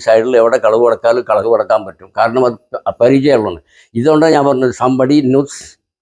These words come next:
ഈ ഇവിടെ, ഏ, പിന്നെ അടുത്തുള്ള ഈ ലോക്കൽ ആ-, ആൾക്കാരുടെ എന്തെങ്കിലും ഇൻഫർമേഷൻ അവർക്ക്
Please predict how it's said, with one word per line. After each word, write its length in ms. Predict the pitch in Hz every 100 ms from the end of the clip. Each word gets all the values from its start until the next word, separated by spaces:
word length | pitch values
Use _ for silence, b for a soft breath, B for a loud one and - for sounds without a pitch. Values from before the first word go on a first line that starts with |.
| _ _ _ 113
ഈ 40 | 120
ഇവിടെ, 300 | 110 110 110 - _ _ - -
ഏ, 80 | 101 95
പിന്നെ 180 | 104 101
അടുത്തുള്ള 460 | 95 101 - 139 135 143 135 b b b _ 117
ഈ 20 | 120 120 120 98 104
ലോക്കൽ 340 | 123 120 156 151 - 104
ആ-, 180 | 107 110 98 107 117
ആൾക്കാരുടെ 480 | 117 113 131 131 135 135
എന്തെങ്കിലും 320 | 110 117 127 123
ഇൻഫർമേഷൻ 520 | 110 - 120 127 127 131
അവർക്ക് 240 | 117 104